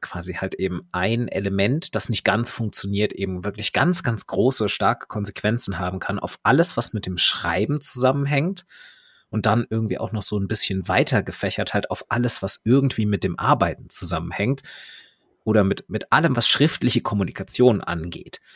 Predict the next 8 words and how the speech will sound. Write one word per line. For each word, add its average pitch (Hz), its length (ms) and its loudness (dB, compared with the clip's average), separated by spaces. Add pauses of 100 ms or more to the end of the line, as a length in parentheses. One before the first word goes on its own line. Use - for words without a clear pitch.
(540)
Dann 95 340 -4
wird's 104 180 2
halt 104 140 2
eventuell 107 680 -2
im - 80 -8
schlimmsten 135 460 4
Fall, 101 460 0
ähm, 101 440 -4